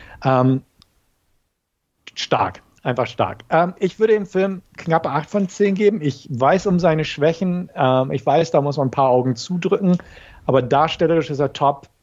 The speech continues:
atmosphärisch ist er top, handwerklich ist er top. Äh, die letzten zwanzig Minuten haben's einfach in sich in der Sache. Es ist keine Gewalt in dem Sinne, es ist einfach nur Body-Horror. Und,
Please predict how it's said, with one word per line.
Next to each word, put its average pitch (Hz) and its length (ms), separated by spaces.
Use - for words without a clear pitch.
atmosphärisch 147 640
ist 139 80
er 135 140
top, - 340
handwerklich 147 460
ist 135 100
er 131 160
top. 131 300
Äh, 143 240
die 165 60
letzten 160 300
zwanzig 175 340
Minuten 160 280
haben's 139 200
einfach 123 360
in 160 180
sich 156 180
in 151 140
der 139 180
Sache. 151 540
Es 131 140
ist 143 180
keine 170 320
Gewalt 139 500
in 156 160
dem 185 240
Sinne, 214 420
es 135 120
ist 143 120
einfach 143 380
nur 139 180
Body-Horror. 110 680
Und, 135 540